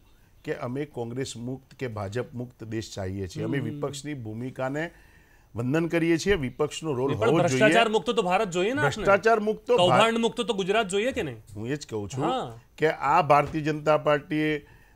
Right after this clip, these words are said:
Speaker 1: વ્યસન, વ્યભિચાર અને ભ્રષ્ટાચારથી ખતબત્તું ગુજરાત અને ભારત કરી રહ્યા છે.
Speaker 2: હમ.
Speaker 1: અમે જ્યાં જ્યાં પણ લોકશાહી ઢબે,
Speaker 2: હમ.
Speaker 1: શાંતિ અને સત્યની રીતે અમે રજૂઆત કરીએ છીએ.
Speaker 2: હમ.
Speaker 1: એ સંવેદનાહીન થયા છે, એમાં અમારો ક્યાંય વાંક
Speaker 2: નહીં,
Speaker 1: નથી,
Speaker 2: પણ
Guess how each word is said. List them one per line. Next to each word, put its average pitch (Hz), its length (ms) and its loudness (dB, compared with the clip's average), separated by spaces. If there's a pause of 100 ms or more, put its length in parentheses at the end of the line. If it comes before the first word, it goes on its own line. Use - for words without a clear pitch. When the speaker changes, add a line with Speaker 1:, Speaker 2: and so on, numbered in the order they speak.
Speaker 1:
વ્યસન, 143 580 2
વ્યભિચાર 143 580 0
અને 156 140 0
ભ્રષ્ટાચારથી 143 800 -2
ખતબત્તું 135 560 -6
ગુજરાત 127 380 -2
અને 139 120 -2
ભારત 117 340 -4
કરી 123 240 -8
રહ્યા 139 180 -2
છે. 170 140 -10
Speaker 2:
હમ. 165 320 -8 (240)
Speaker 1:
અમે 147 220 -2
જ્યાં 120 280 -2
જ્યાં 180 240 4
પણ 185 140 2
લોકશાહી 147 520 0
ઢબે, 151 340 -2 (200)
Speaker 2:
હમ. 170 140 -10
Speaker 1:
શાંતિ 139 540 4
અને 147 220 -2
સત્યની 151 480 -4
રીતે 139 300 0
અમે 151 140 2
રજૂઆત 131 380 0
કરીએ 135 320 -4
છીએ. 175 360 -6
Speaker 2:
હમ. 170 200 -8 (100)
Speaker 1:
એ 175 120 6
સંવેદનાહીન 185 840 2
થયા 202 280 2
છે, 214 140 0
એમાં 170 420 0
અમારો 151 300 4
ક્યાંય 185 220 0
વાંક 156 180 2
Speaker 2:
નહીં, - 120 -6
Speaker 1:
નથી, 226 220 -4
Speaker 2:
પણ - 260 -20